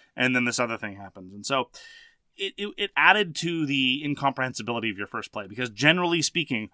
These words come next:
myself included, people's first play of Black Angel is a wash. They don't have a sense of how long the game is gonna last.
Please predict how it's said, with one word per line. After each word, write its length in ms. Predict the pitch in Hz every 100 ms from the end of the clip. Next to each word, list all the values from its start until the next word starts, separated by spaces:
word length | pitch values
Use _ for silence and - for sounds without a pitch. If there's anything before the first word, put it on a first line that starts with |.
| -
myself 400 | 113 123 196 175
included, 480 | 180 - 226 120 - _ _
people's 320 | 175 160 147
first 300 | - 165 -
play 120 | 156
of 80 | 139
Black 240 | 131 127 135
Angel 220 | 131 110
is 80 | 101
a 60 |
wash. 440 | 98 104 - - - - -
They 100 | 120
don't 320 | - 165 175
have 160 | 170
a 60 | 147
sense 200 | 160 143
of 60 | 123
how 160 | 131
long 220 | 117 123
the 80 | 117
game 200 | 110 123
is 120 | 135
gonna 180 | 147 135
last. 440 | 135 135 135 -